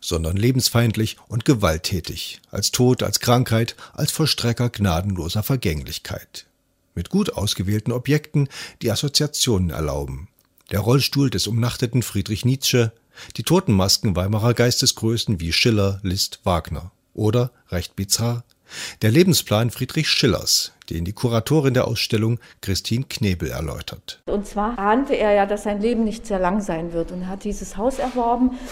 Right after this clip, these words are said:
Speaker 2: Dafür musste er Schulden aufnehmen und hat sich dann einen Plan gemacht, was muss ich in jedem Jahr schreiben, welches Stück muss ich fertig kriegen, wie viel muss ich damit verdienen,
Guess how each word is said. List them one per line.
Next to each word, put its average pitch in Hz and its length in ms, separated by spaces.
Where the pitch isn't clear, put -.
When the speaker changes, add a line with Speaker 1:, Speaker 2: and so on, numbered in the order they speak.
Speaker 2:
Dafür 226 240
musste 220 420
er 196 100
Schulden 254 340
aufnehmen 247 560
und 202 140
hat 240 200
sich 226 180
dann 247 200
einen 208 280
Plan 220 340
gemacht, 262 260
was 214 220
muss 285 240
ich 254 260
in 220 180
jedem 233 300
Jahr 214 220
schreiben, 247 480
welches 220 280
Stück 262 200
muss 254 180
ich 247 160
fertig 240 360
kriegen, 240 380
wie 214 80
viel 247 200
muss 240 240
ich 220 160
damit 196 280
verdienen, 262 560